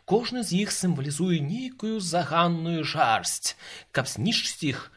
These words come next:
што з'яўляецца ўмовай перамогі над Волан-дэ-Мортам, трэба валодаць адпаведнай,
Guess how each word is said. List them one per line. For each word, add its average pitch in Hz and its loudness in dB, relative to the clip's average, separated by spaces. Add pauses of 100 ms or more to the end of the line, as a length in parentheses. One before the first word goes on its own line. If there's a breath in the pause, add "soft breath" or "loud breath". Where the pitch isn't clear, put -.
што 127 -6
з'яўляецца 143 -2
ўмовай 139 0
перамогі 135 -2
над 147 -2
Волан-дэ-Мортам, 160 0 (260 loud breath)
трэба 180 2
валодаць 170 2
адпаведнай, 135 2